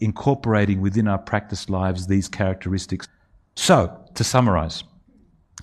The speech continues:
the future-ready practice is more efficient and effective, provides holistic service,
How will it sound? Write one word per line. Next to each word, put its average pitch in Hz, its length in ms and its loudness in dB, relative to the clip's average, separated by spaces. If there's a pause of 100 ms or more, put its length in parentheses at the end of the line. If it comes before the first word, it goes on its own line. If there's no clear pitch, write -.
(300)
the 113 60 0
future-ready 135 600 4
practice - 640 -4
is 117 120 6
more 107 180 6
efficient 123 440 -2
and 107 140 2
effective, 92 520 -6
provides 101 460 0
holistic 107 640 -2
service, 90 720 -10